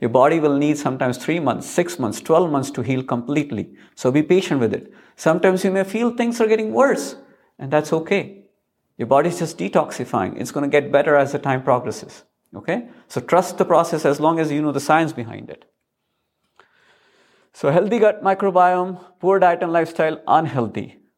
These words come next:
And you change the diet and lifestyle, healthy. It's a reversible process. So it's not like we are, as men-, was mentioned, we are reductionist. We want to do one thing,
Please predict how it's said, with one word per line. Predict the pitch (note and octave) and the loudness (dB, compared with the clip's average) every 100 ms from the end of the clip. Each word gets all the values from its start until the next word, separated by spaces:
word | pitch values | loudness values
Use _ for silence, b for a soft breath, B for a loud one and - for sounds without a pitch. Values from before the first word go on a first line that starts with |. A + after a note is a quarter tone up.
| _ _ _ _ | _ _ _ _
And | - | -14
you | A2 | -12
change | - C#3+ C#3 | -6 -2 -2
the | C#3 | 2
diet | C#3 C3+ | 2 2
and | C#3 | 0
lifestyle, | C3 B2+ - C3+ C#3 | -2 -4 -4 -4 -4
healthy. | - F#2 - - | -8 -8 -8 -8
It's | A#2 - | -8 0
a | B2+ | 2
reversible | A#2 C3 C#3 - C3 | 4 4 2 0 -4
process. | B2+ B2 A#2 G2+ | 2 2 2 -4
So | - | -4
it's | A#2+ - | -6 0
not | D3+ | 0
like | C#3 B2+ - - b b - | 2 0 -2 -18 b b -8
we | C#3+ | 0
are, | E3 E3 - - | 2 2 -2 -4
as | B2+ B2+ - - _ _ | -4 -4 -10 -20 _ _
men-, | C3 C3 B2+ | -6 -4 0
was | C3 C3 | 0 0
mentioned, | C#3+ D3 A#2+ A#2 | -2 -2 -2 2
we | |
are | B2+ A#2 | 4 4
reductionist. | C3+ D#3 - A#2 - - | 4 2 -2 -6 -6 -8
We | B2+ | -8
want | C#3 | -4
to | D3 | -4
do | D#3+ | -4
one | D3 E3 G3+ G#3 | 0 2 0 -2
thing, | G#3 A3 D#4 | -4 -4 -8